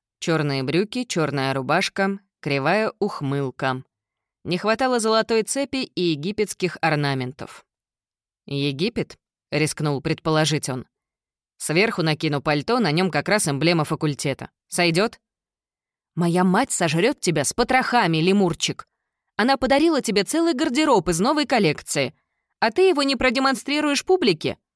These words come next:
Да она с ума сойдёт!» «Твоя мать будет на празднике?» Веда заметно приуныла. «К несчастью». «В костюме лесной ведьмы, надеюсь?»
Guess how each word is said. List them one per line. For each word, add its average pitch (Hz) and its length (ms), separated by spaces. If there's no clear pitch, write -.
Да 175 160
она 262 120
с - 80
ума 277 220
сойдёт!» 151 520
«Твоя 151 320
мать 151 220
будет 156 300
на 151 140
празднике?» 202 580
Веда 160 320
заметно 147 480
приуныла. 151 640
«К - 80
несчастью». 151 720
«В - 100
костюме 185 460
лесной 185 380
ведьмы, 262 300
надеюсь?» 135 540